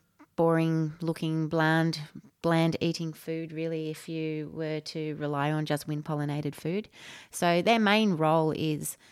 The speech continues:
specifically pollination, and honey's kind of one of the, I suppose, it's more of a, more of a secondary, uh, things that they create, and it's pretty much their food source for winter. So that's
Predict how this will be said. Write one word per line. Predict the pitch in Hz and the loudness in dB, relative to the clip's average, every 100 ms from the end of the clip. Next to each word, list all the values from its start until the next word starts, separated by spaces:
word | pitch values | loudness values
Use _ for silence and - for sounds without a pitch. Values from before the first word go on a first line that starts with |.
| - | -16
specifically | - - - 151 123 139 | -12 -8 -6 -8 -6 -6
pollination, | - 151 147 151 147 - 160 160 - - - - | -2 0 0 0 0 0 0 -2 -8 -20 -20 -10
and | - 156 156 156 156 151 - - - | -2 2 2 0 -2 -6 -12 -20 -4
honey's | 170 165 156 - | 0 2 0 -2
kind | 151 147 147 | -2 -2 -2
of | 147 | -4
one | 147 | -2
of | 147 143 | -2 -4
the, | 147 139 139 135 - - | -4 -4 -4 -8 -14 -10
I | |
suppose, | 151 - - 151 147 - _ _ | -10 -8 -8 -6 -6 -10 _ _
it's | - - | -12 -8
more | 170 | -8
of | 151 | -8
a, | 151 | -10
more | 143 143 | -10 -8
of | |
a | 127 | -10
secondary, | 123 - 175 208 180 156 135 135 120 _ _ _ _ _ - | -10 -6 -4 -4 -4 -4 -4 -4 -8 _ _ _ _ _ -10
uh, | 143 139 | -10 -10
things | - 143 147 | -10 -10 -8
that | - | -8
they | 143 135 131 | -6 -8 -10
create, | - 147 135 185 190 | -12 -6 -2 -2 -2
and | - 151 | -2 0
it's | 147 - - 175 151 - - | 0 -2 -8 -8 -12 -14 -10
pretty | - 185 | -2 0
much | 180 135 - | 2 0 -2
their | 131 | -4
food | 127 147 139 | -2 -2 -2
source | - 135 - | 0 -2 -4
for | - | -6
winter. | 131 135 - - 165 | -4 -4 -6 -12 -10
So | - | -4
that's | 143 143 | 0 -2